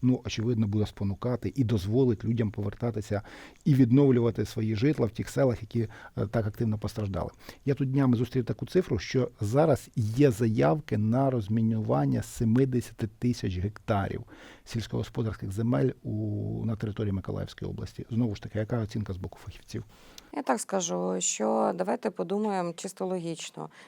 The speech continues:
Speaker 2: Якщо наразі у нас працює на Миколаївщині десять піротехнічних груп, е, це п'ятдесят дев'ять, е, піротехніків. Масштаби, ви тільки що цю цифру озвучили.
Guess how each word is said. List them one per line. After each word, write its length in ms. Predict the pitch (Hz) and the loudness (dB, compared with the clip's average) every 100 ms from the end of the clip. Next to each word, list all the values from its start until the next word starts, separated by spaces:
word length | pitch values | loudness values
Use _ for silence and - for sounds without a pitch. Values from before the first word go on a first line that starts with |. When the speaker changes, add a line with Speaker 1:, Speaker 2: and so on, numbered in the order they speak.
| - | -4
Speaker 2:
Якщо 260 | 185 180 254 | -4 0 0
наразі 400 | 233 202 214 190 | 4 4 4 0
у 20 | |
нас 220 | 180 208 | -2 -4
працює 600 | - 180 - 185 180 180 | -6 -8 -4 -2 0 0
на 80 | 175 | -2
Миколаївщині 840 | 175 165 170 165 170 - 170 165 160 | -4 -4 -4 -2 -4 -6 -8 -6 -4
десять 580 | 165 196 208 220 - - | 0 0 0 -4 -6 -8
піротехнічних 1040 | 165 165 - - 175 185 - - 170 160 | -8 -6 -8 -6 -6 -6 -6 -8 -8 -4
груп, 200 | 160 135 _ _ _ - - - - - | -4 -4 _ _ _ -20 -18 -18 -18 -6
е, 280 | 180 185 180 | 0 2 2
це 200 | - 208 | 2 2
п'ятдесят 460 | 214 190 170 - 175 | 2 -2 -4 -4 -2
дев'ять, 420 | 170 175 170 - | 2 2 0 -2
е, 380 | 156 156 156 147 147 | -6 -4 -2 -4 0
піротехніків. 760 | 180 170 165 160 143 - - - - - - - 180 | 0 2 -2 -4 -10 -10 -10 -12 -20 -20 -20 -14 -2
Масштаби, 640 | 196 190 208 190 165 151 _ - | -2 2 4 6 4 0 _ -10
ви 220 | 160 185 | -4 -4
тільки 300 | 180 175 175 | -4 -8 -6
що 160 | - 170 | -6 -10
цю 160 | - | -16
цифру 360 | 156 185 - 170 | -12 -10 -4 0
озвучили. 600 | 165 151 143 - - 143 | 0 -2 -4 -4 -8 -10